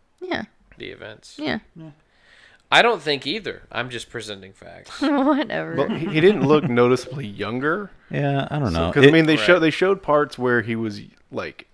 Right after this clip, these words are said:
Speaker 3: y-, like, how he perceived himself whenever he was more healthy and,
Speaker 2: Mm-hmm.
Speaker 3: and stuff. And, I mean, there was a, a dramatic difference
Speaker 2: Yeah.
Speaker 3: in the perceptions. So I don't think, I think that was,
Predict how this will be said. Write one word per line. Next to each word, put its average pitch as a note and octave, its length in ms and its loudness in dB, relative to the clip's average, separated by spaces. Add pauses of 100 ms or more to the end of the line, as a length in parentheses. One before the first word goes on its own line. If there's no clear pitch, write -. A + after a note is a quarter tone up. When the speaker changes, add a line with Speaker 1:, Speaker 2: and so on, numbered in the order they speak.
Speaker 3:
y-, B2 240 -14
like, - 460 -10 (100)
how B2 220 2
he A2+ 200 -6
perceived A2 460 -10
himself G#2+ 440 -8
whenever G#2 260 -8
he A2 120 -12
was G#2+ 240 -8
more G#2 480 -6 (640)
healthy A2 760 -6
and, B2 200 -10
Speaker 2:
Mm-hmm. A2+ 400 -16
Speaker 3:
and A2+ 140 -10
stuff. A#2 340 -6
And, A2+ 100 -10
I - 20 -6
mean, A#2 260 -4
there A#2+ 120 0
was A2+ 160 -2
a, A2+ 80 -4
a A2 160 -12
dramatic G#2+ 640 -6
difference - 600 -10 (160)
Speaker 2:
Yeah. G#2 260 -6 (260)
Speaker 3:
in A2 140 -6
the A2 80 -4
perceptions. - 800 -10 (100)
So G#2+ 200 -2
I G#2+ 80 0
don't C3 240 -4
think, B2+ 420 -4 (320)
I B2 40 -6
think C3 200 -4
that G#2+ 180 2
was, - 500 -6